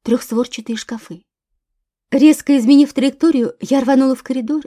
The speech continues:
ведущий в подсобные помещения и к лестнице в гараж. Но громилы Уварова оказались чрезвычайно шустры, особенно учитывая их комплекцию.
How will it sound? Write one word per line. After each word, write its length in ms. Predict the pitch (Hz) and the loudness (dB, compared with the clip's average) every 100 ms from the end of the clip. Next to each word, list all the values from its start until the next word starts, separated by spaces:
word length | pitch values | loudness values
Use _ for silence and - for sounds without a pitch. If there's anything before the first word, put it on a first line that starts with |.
| - | -8
ведущий 460 | 185 240 285 - | -4 0 0 0
в 60 | 262 | -6
подсобные 500 | 285 285 302 196 208 | -6 -6 -6 -4 -6
помещения 640 | - 240 226 - 320 - | -4 -4 -4 -4 -6 -6
и 180 | - - | -6 -4
к 100 | - | 0
лестнице 520 | 269 349 - 180 - | 0 0 -2 -10 -10
в 20 | 185 | -8
гараж. 540 | 262 269 165 - - _ _ _ _ _ _ _ - | -8 -8 -14 -20 -20 _ _ _ _ _ _ _ 0
Но 180 | 262 | 2
громилы 460 | 233 285 277 285 269 | 4 4 6 4 2
Уварова 400 | - 233 277 269 | -2 -2 0 0
оказались 600 | - 220 269 226 262 247 - | -2 -4 -4 0 0 -2 -4
чрезвычайно 640 | 226 247 247 254 269 254 | -2 -2 -2 -2 0 0
шустры, 500 | - 247 - 277 214 _ _ _ _ | -2 -12 -10 -12 -12 _ _ _ _
особенно 480 | 277 269 330 277 320 | -6 0 4 6 4
учитывая 540 | 262 254 370 - 208 | 2 -4 -6 -4 -6
их 260 | - 285 285 | -2 -4 -4
комплекцию. 640 | 302 294 175 - - - | -8 -10 -18 -20 -20 -20